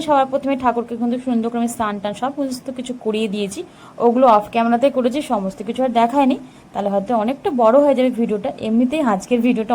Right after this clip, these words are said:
অনেকটা বড় হয়ে গেছে। তো যাই হোক, তবুও ভাবি যে যারা আমাকে ভালোবাসো তারা অন্তত আর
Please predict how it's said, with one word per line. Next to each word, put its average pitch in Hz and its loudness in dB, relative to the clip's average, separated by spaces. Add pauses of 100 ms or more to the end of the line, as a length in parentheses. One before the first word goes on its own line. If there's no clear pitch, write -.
অনেকটা 190 0 (140)
বড় 180 0 (100)
হয়ে 202 4
গেছে। 180 -2 (500)
তো 359 -4 (120)
যাই 339 6
হোক, 370 2 (100)
তবুও 330 2
ভাবি 302 4 (100)
যে 320 0 (100)
যারা 254 6
আমাকে 247 -2 (120)
ভালোবাসো 254 4 (340)
তারা 196 4
অন্তত 233 -4 (260)
আর 220 0